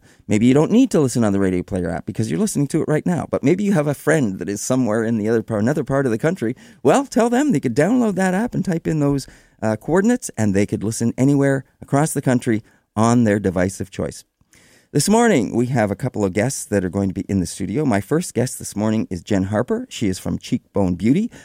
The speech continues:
and we're gonna be talking with her momentarily, but I'd also like to mention that our guest coming up later on in about, uh, forty-five minutes or so is Brian Wright McLeod, and we will be talking with him about his new gig,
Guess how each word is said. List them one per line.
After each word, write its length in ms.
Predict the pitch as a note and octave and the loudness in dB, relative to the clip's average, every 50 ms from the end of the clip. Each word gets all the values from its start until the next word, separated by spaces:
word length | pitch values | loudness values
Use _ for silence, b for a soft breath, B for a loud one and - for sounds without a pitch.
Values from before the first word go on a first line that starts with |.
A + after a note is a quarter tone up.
| B B B B | B B B B
and 320 | - G2 G2 G2+ G#2 - - - | -2 0 0 0 0 -2 -4 -6
we're 100 | G#2 G#2 | -4 -2
gonna 120 | A2 G#2+ G2 | -2 0 -2
be 100 | F#2+ F#2 | -2 -2
talking 260 | - A#2 A2 A2 - | -2 -2 -2 -2 -2
with 120 | E2+ F#2+ | -4 -2
her 100 | A#2 A2+ | 0 0
momentarily, 560 | G2+ G2+ F#2+ G2 F2+ - A#2+ A#2+ C3 D3 D#3+ D3 | 2 2 2 2 0 2 2 2 2 4 2 0
but 160 | G2 F#2 F2+ | 0 0 -2
I'd 140 | F2 - - - - | -2 -4 -6 -6 -4
also 240 | A2+ A2+ - G#2+ | -4 -4 -2 0
like 140 | G#2 G2+ F#2 | -2 -2 0
to 100 | - G2 | 0 -2
mention 320 | F#2 F#2+ F#2 - - G2 F2+ | 0 0 0 0 0 0 0
that 120 | F2 E2 | 2 0
our 120 | E2+ F2 | 0 -2
guest 320 | E2+ E2 G#2+ G2+ - - - | -2 -2 -2 -2 -4 -4 -4
coming 240 | - G2+ G2 F#2 F#2 | -2 -2 0 0 0
up 160 | F#2+ - - | -2 -4 -4
later 360 | F#2+ G#2+ A#2+ D#3 E3+ F#3 F3 | -2 2 2 4 4 4 4
on 280 | E3 D#3 D3 D3+ D3+ - b b b b b b | 4 2 2 0 -2 -4 b b b b b b
in 100 | - A#3+ | -4 -2
about, 520 | A3+ G#3+ F#3+ F#3 F3 E3+ E3+ D#3 - - E3 | -2 0 2 2 4 4 2 2 0 0 2
uh, 160 | D3 D3 C#3 | 4 4 4
forty-five 420 | - - C#3+ C#3+ B2+ C#3 B2+ G#2+ | 2 2 0 0 2 2 2 2
minutes 260 | A2 G#2+ A2 G#2+ - - | 4 2 2 0 -2 -6
or 40 | |
so 260 | F#2 - A2+ G2+ G2+ G2 b b b b b b b | -2 2 2 2 2 0 b b b b b b b
is 280 | - A#2 A#2+ A2+ A2 - - | 0 2 2 2 2 -2 -2
Brian 360 | F#2+ A2 A#2 C#3 D#3 D#3+ D3+ | 2 2 4 4 4 4 4
Wright 180 | D3 D3 - | 4 2 2
McLeod, 420 | - A#2+ - C#3 C3+ A#2+ G2 E2 - b b b b b | 0 -2 0 0 2 2 2 0 -2 b b b b b
and 380 | F2+ F#2+ F#2+ F#2+ G2 F#2 E2+ | 0 2 2 4 2 2 0
we 180 | E2+ G#2+ A#2 A#2 | 0 0 2 2
will 120 | A2 G#2+ | 2 0
be 120 | F2+ G2+ G2 | 0 -2 -2
talking 340 | - A#2 G#2 A2 - A2 | -2 -2 -2 -2 -2 -2
with 140 | F#2+ F#2+ - | -4 -2 0
him 220 | - D#3 B2 G#2+ G2 | 2 2 2 2 2
about 280 | F#2 F2 G2 F#2 F#2 | 0 0 -2 -2 -2
his 200 | F#2+ A2 F#2 F2+ | -4 -6 -4 -2
new 180 | G#2 G#2+ G2+ F2+ | 0 0 0 -2
gig, 400 | D#2 - A2 G#2+ G2 F#2 - | -2 0 0 0 0 -2 -8